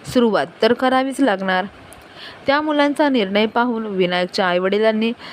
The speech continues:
त्यांच्या बेतात मोडता घातला. ते म्हणाले, "बाळा, आम्ही दोघं तुझे आईवडील जिवंत असताना तू कसं काय स्मशानात जाणार?"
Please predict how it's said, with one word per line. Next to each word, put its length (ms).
त्यांच्या 380
बेतात 440
मोडता 480
घातला. 360
ते 100
म्हणाले, 440
"बाळा, 460
आम्ही 300
दोघं 280
तुझे 200
आईवडील 520
जिवंत 400
असताना 600
तू 60
कसं 260
काय 160
स्मशानात 500
जाणार?" 440